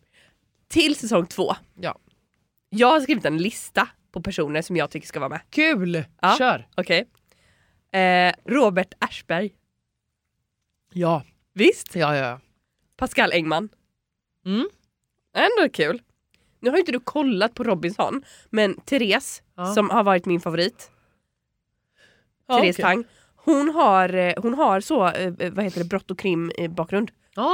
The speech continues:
Speaker 1: har
Speaker 2: men då är det
Speaker 1: skrivit
Speaker 2: ju
Speaker 1: någon,
Speaker 2: toppen.
Speaker 1: eh, hon har skrivit någon bok, typ så här, hur man får, får, jag kommer inte ihåg vad den hette, men hon är i alla fall en krimperson.
Speaker 2: Ja.
Speaker 1: Hur som helst. Sen lite så mer, eh, eh, icke-krimmiga.
Speaker 2: Ja.
Speaker 1: Alltså, jag vet inte varför, men du vet,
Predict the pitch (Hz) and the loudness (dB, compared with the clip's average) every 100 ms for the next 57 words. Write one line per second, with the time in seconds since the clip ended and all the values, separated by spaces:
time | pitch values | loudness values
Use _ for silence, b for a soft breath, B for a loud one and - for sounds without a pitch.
0 | 339 226 - 226 320 233 202 190 - 185 | 2 2 2 2 2 4 2 2 -2 -2
1 | 190 208 208 233 196 185 190 208 - 196 | -2 0 -4 -6 -6 -4 -2 -4 -4 -8
2 | 185 170 208 175 175 170 165 160 b b | -4 -4 -2 -2 -2 -2 -2 -6 b b
3 | - - - 190 190 - 196 180 175 156 | -20 -12 -8 -6 -6 -6 -8 -8 -6 -4
4 | 156 180 - 233 208 - 269 294 277 233 | -4 -6 -2 -2 -4 -6 0 2 2 2
5 | 196 175 170 196 175 175 170 _ 165 285 | 2 0 0 -2 -4 -6 -8 _ -10 -10
6 | _ _ _ _ _ _ - 214 170 - | _ _ _ _ _ _ -8 -6 -6 -10
7 | _ B B B - 277 - 233 240 - | _ B B B 0 2 2 -2 -2 0
8 | 220 185 196 190 165 160 - 170 160 160 | 0 0 2 2 2 0 -4 -4 -2 -4
9 | 156 156 - _ - 165 - 226 - 185 | -4 -6 -10 _ -10 -8 -6 -10 -6 -8
10 | - 196 170 147 180 - _ _ 190 214 | -4 -2 -2 -2 -4 -4 _ _ -12 -12
11 | - - 208 - 277 262 349 - 523 339 | -14 -8 -6 -2 -2 0 2 2 2 0
12 | 240 202 180 - 196 202 247 240 233 B | 2 0 -2 -2 0 0 0 0 0 B
13 | B B - 330 370 - | B B -4 2 2 2